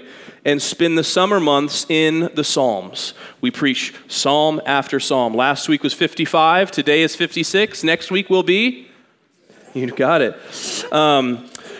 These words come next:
what we do is we change a little bit, kind of the subtitle of our Psalms series. This summer, we're going with the subtitle, Anatomy of the Soul. I read a quote from you, to you guys last week from John Calvin. That's where we kind of stole that phrase,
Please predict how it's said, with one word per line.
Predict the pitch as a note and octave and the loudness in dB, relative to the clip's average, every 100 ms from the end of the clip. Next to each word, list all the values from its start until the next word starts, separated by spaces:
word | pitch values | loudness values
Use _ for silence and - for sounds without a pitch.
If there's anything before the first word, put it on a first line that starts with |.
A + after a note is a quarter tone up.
| - | 0
what | F3+ F#3+ | 4 4
we | F3+ | 4
do | B3 D4+ | 4 4
is | |
we | G3 | 4
change | - - C4+ E4 C#4+ | 0 2 4 4 4
a | F3+ | 6
little | D#3+ D3 | 6 4
bit, | C3+ C3+ D3+ - | 4 4 2 2
kind | G3+ G3 | 0 2
of | |
the | E3+ | 2
subtitle | - - G#3+ - - D#3 B2+ A2+ | 0 2 0 0 0 2 2 2
of | C#3 C#3 | 2 2
our | C3+ | 2
Psalms | - D3+ C#3+ C#3 - | 0 0 2 0 -4
series. | - C#3 A#2 G2 - | -2 0 0 -2 -6
This | B2+ A3 - | 0 2 2
summer, | - E3+ C#3+ D3 A3+ - - - | 2 2 4 2 0 -4 -8 -2
we're | D#3 | 2
going | E3 E3 | 4 2
with | D#3+ | 2
the | F3+ | 0
subtitle, | - F#3 E3 - D#3+ D3+ D3+ | 2 2 0 2 4 4 4
Anatomy | D3+ D3 D3+ D#3+ D#3+ D#3+ D#3 | 2 2 2 2 2 4 2
of | D3 | 2
the | C#3+ | -2
Soul. | - C#3+ A2 G#2 - _ _ - - - | 0 0 0 -4 -14 _ _ -20 -20 -2
I | C#3 C#3 | 0 2
read | C3 D#3+ D#3+ D3 | 2 4 6 4
a | |
quote | - - G3+ G3 | 0 2 4 2
from | E3+ D3+ | 0 0
you, | C#3 C#3+ | 2 0
to | - - | -2 -2
you | D3 | 0
guys | C#3 C3 | 2 2
last | C#3+ F#3 G#3 - | 2 2 2 0
week | C3+ | -2
from | D3+ C3+ | 0 -2
John | C#3 C3 C3 | 2 0 0
Calvin. | - C#3 C3+ A2+ | -2 0 0 0
That's | A#2+ - | -2 0
where | C3+ | 0
we | C3+ | 0
kind | C#3 A#2 | -2 -2
of | |
stole | - - D3+ D3 | -4 -2 0 2
that | C3 - | 2 0
phrase, | - D#3+ A#2+ A#2+ | 0 2 2 0